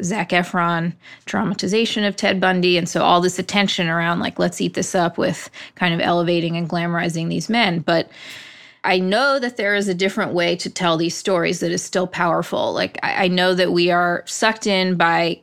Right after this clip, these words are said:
crime for all different complicated reasons, but I do think, and this is what I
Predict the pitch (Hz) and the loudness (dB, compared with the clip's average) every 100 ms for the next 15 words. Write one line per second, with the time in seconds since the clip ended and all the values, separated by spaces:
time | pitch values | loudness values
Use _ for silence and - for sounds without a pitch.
0 | - - 196 170 170 175 170 - 175 185 | -8 0 4 4 2 0 0 2 2 0
1 | 175 185 175 175 - - 180 165 180 - | -2 -2 -2 -4 -12 -6 -4 -2 -4 -2
2 | 180 180 175 208 220 196 175 170 - _ | -2 0 0 -2 -2 -2 -2 -2 -6 _
3 | 180 175 - - - - - - - 170 | 0 0 -2 -10 -20 -20 -20 -6 0 0
4 | 151 202 196 202 185 175 165 160 - 170 | 2 0 0 2 0 0 -2 -2 -4 -2
5 | 170 180 175 170 - | -2 0 2 0 -2